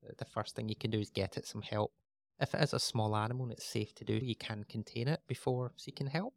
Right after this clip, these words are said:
If it's a larger animal then, or a, a dangerous animal, then you definitely call for help first, and the hotline operators will give you some very good advice on what to do. So I guess that's the first thing. The second thing is to take responsibility.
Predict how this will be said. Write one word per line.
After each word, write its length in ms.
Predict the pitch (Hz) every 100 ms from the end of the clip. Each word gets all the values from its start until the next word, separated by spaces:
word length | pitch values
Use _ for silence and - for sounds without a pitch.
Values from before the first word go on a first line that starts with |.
| - 110
If 160 | -
it's 160 | - -
a 60 |
larger 400 | 107 110 110 113 113
animal 380 | 113 131 139
then, 220 | 131 - -
or 160 | 110 104
a, 100 | 98
a 80 | -
dangerous 480 | - 107 120 - -
animal, 420 | 135 139 165 185
then 280 | 160 104 104 - _ _ _ -
you 80 | 117
definitely 320 | 104 104 - -
call 180 | 113 107
for 140 | -
help 280 | 104 104 -
first, 400 | - 104 - -
and 220 | 104 104 -
the 60 |
hotline 400 | 104 - - 107
operators 580 | 101 - 104 104 107 104
will 100 | 107
give 140 | 101 95
you 100 | 107
some 100 | - -
very 160 | 110 -
good 120 | 101
advice 440 | 101 107 101 101 107
on 140 | 101
what 200 | 110 - -
to 80 |
do. 200 | - 104 98 _ _ _ _ _ _ _ -
So 60 | 107
I 40 |
guess 220 | 104 151
that's 200 | - - -
the 80 |
first 300 | - 113 -
thing. 160 | - 208 - _ _ _ _
The 60 | -
second 340 | - 220 226
thing 160 | - 127
is 140 | 120
to 100 | - -
take 220 | 123 -
responsibility. 920 | 113 - 113 - - 110 113 - 117